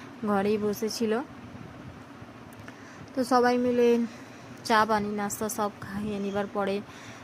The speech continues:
বাইরে তো বেরোনো যায়নি, বাইরেটা খুব পানি হচ্ছে। তো যা করতে হবে সব ঘরের মধ্যেই থাকতে হবে, ঘর থেকে বাইরেও বেরোতে পারবো না, কিছু করতে পারবো না। তো সকালে উঠে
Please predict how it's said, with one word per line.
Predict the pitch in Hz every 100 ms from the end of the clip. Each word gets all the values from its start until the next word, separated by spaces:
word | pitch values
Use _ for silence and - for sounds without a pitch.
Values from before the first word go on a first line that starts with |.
| - 233
বাইরে | 220 220 226
তো | 226
বেরোনো | 220 214 220
যায়নি, | 220 214 214
বাইরেটা | 214 196 196 202
খুব | 202 226 202
পানি | 214 202 208
হচ্ছে। | 208 - 202 254 - - - -
তো | 226
যা | 220 226 233
করতে | 233 226 240
হবে | 220 220
সব | 226 214
ঘরের | 208 208 202
মধ্যেই | 208 208 196 208
থাকতে | 214 - 202
হবে, | 202 190 220 285 - - - - - -
ঘর | 220 214
থেকে | 226 240
বাইরেও | 240 214 214 220 220
বেরোতে | 214 214 214
পারবো | 214 208
না, | 214 214
কিছু | 214 214
করতে | 208 202 208
পারবো | 202 196 196
না। | 196
তো | 196 196
সকালে | 220 214 214 214
উঠে | 208